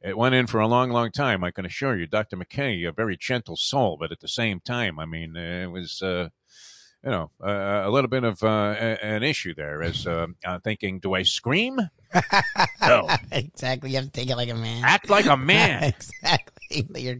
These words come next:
Speaker 2: crying
Speaker 1: Right?
Speaker 2: inside.
Speaker 1: Like that scene in The Godfather, right?
Speaker 2: <laughs>
Speaker 1: "You're crying like a baby. Act like a man," right? When the, uh, the singer there, uh, the entertainer guy was, uh, you know, crying to The Godfather that he can't get any parts in him. "Act like a man."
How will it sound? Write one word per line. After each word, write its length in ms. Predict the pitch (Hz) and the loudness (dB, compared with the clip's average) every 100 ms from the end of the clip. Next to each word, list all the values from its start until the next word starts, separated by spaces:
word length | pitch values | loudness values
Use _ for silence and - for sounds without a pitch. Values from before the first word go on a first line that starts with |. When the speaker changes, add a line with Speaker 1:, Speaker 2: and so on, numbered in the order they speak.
| 131 | -10
Speaker 2:
crying 400 | 117 123 123 123 | -4 -2 0 0
Speaker 1:
Right? 80 | 117 | -2
Speaker 2:
inside. 240 | 156 117 | -2 -2
Speaker 1:
Like 160 | 127 131 | -4 -2
that 180 | 131 - | -4 0
scene 300 | - 175 170 | 0 0 -2
in 100 | 151 | -2
The 60 | |
Godfather, 580 | 139 185 180 - 95 80 | 0 2 2 2 -2 -2
right? 320 | 85 110 156 - | -2 0 -2 -6
Speaker 2:
<laughs> 40 | |
Speaker 1:
"You're 120 | 135 | -8
crying 400 | 156 285 311 285 | -2 2 4 4
like 160 | 254 240 | 0 -4
a 80 | 220 | 0
baby. 420 | 262 269 262 208 | 2 2 0 -2
Act 260 | 233 269 254 | 0 0 -2
like 160 | 233 | -4
a 60 | 180 | -4
man," 420 | 190 277 226 90 | -2 0 0 -2
right? 260 | 110 196 160 | -4 -6 -2
When 180 | 143 113 | -4 -2
the, 260 | 123 113 | -4 -2
uh, 380 | 113 113 110 - - - - _ _ _ _ _ - | -2 -2 -2 -4 -6 -14 -16 _ _ _ _ _ -16
the 80 | 92 | -8
singer 340 | 139 139 139 | -6 -4 -4
there, 360 | 135 139 139 127 | -2 -4 -4 -4
uh, 300 | 117 113 110 | -4 -4 -4
the 120 | 117 | -6
entertainer 480 | 120 - 131 131 123 | -8 -6 -6 -4 -6
guy 280 | 123 131 | -6 -6
was, 280 | 123 107 85 | -6 -8 -4
uh, 240 | 107 107 107 | -2 0 -2
you 60 | 120 | -4
know, 180 | 98 | -6
crying 340 | 92 120 117 113 | -6 -6 -6 -6
to 60 | |
The 80 | 104 | -6
Godfather 520 | 110 113 101 113 113 | -6 -6 -4 -4 -4
that 140 | 107 104 | -4 -6
he 60 | |
can't 240 | 95 113 101 | -6 -8 -6
get 100 | 104 | -8
any 140 | 101 | -10
parts 340 | - 110 110 110 | -6 -4 -4 -6
in 80 | |
him. 80 | 107 196 | -4 0
"Act 240 | 277 - | 0 0
like 180 | 277 240 | -4 -2
a 100 | 196 | -4
man." 520 | 202 240 285 214 127 | -4 -2 -2 -2 -6